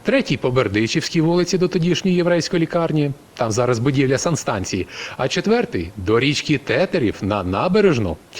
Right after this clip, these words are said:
Останній, до речі, взимку часто застрягав на підйомі, там крутий підйом, тож пасажирам доводилося виштовхувати трамваї наверх.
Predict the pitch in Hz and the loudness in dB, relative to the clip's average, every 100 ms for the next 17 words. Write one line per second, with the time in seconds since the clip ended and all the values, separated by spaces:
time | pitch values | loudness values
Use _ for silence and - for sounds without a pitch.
0 | - - - - - 190 - 254 208 143 | -12 -12 -12 -14 -2 0 2 2 4 4
1 | 147 185 165 135 165 208 196 185 202 190 | 4 4 2 2 4 4 2 2 2 0
2 | - 143 156 - 190 202 120 92 95 92 | 0 2 2 0 0 2 2 0 -2 -2
3 | 139 147 254 233 143 107 123 120 110 - | 0 2 4 4 2 -2 -2 0 0 0
4 | 101 160 262 254 - - - 196 285 - | 0 2 2 0 -6 -16 0 2 2 0
5 | - - - - - - - - - 180 | -6 -10 -20 -20 -20 -20 -20 -20 -2 0
6 | 151 110 214 269 262 147 107 175 202 208 | 2 2 4 4 4 2 2 4 6 4
7 | - 214 233 - - 175 165 170 170 175 | 4 2 2 0 2 4 4 2 2 0
8 | - 110 101 147 127 90 87 85 - | 0 0 2 2 2 0 0 -2 -4